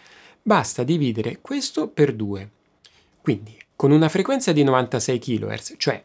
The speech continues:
novantaseimila campioni al secondo, possiamo, dividendo questo valore per due, registrare frequenze fino a quarantotto kilohertz e via dicendo. Ma se non siamo in grado di percepire queste frequenze,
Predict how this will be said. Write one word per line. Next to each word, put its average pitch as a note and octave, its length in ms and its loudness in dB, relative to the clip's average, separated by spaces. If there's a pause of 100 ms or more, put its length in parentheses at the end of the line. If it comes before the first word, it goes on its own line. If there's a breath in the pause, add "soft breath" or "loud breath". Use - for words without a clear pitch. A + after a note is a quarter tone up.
(120)
novantaseimila A#2+ 1080 0
campioni C3+ 500 2
al A#2 140 -4
secondo, G#2+ 680 -6 (300 soft breath)
possiamo, D3 600 0
dividendo C3 460 4
questo B2 240 -4
valore B2+ 340 2
per C3 160 2
due, B2+ 440 -2 (120 soft breath)
registrare D3 680 0
frequenze C4 640 -2
fino G#3 400 0
a E3 140 -6
quarantotto F3+ 640 -6
kilohertz G#2+ 640 -8 (100)
e B3 100 0
via C#3+ 160 4
dicendo. A2 560 -8 (1080 soft breath)
Ma D#3+ 140 0
se C#4+ 180 2
non B3 160 4
siamo C#3 320 2
in B2 100 0
grado A#2 400 0
di A#2+ 140 -2
percepire C3 640 4
queste C#3 300 0
frequenze, A2 680 -6